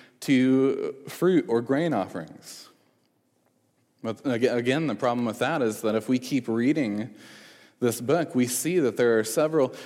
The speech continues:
laws and commands that, that, that tell of how both of these types of offerings can be pleasing to God. And so that can't be our answer as to why God accepts one or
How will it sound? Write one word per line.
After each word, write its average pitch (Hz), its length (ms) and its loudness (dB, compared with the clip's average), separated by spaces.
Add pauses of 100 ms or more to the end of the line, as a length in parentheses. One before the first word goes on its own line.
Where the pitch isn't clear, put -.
(100)
laws 135 520 2
and 120 120 -4
commands 135 580 0
that, 131 280 4
that, - 420 2
that 139 180 4
tell 160 320 4
of 127 120 4
how 147 340 2
both 151 480 2
of 147 100 2
these 113 220 -2
types 117 260 -4
of 113 100 0
offerings 120 460 -2
can 139 140 0
be 127 100 4
pleasing 147 540 2
to 147 100 -4
God. 165 440 -6 (1400)
And 110 80 -6
so 131 140 2
that 131 180 0
can't 143 240 -4
be 127 120 0
our 113 120 -2
answer 107 440 -2
as 98 160 -2
to 107 100 -4
why 101 380 -2
God 98 360 -2
accepts - 480 -8
one 95 380 -6
or 95 400 -8